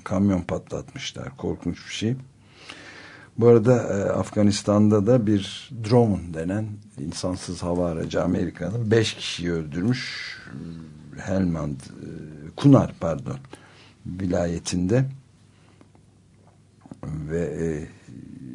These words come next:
siviller de var aralarında.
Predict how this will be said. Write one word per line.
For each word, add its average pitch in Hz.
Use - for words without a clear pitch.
siviller 92
de -
var 69
aralarında. 85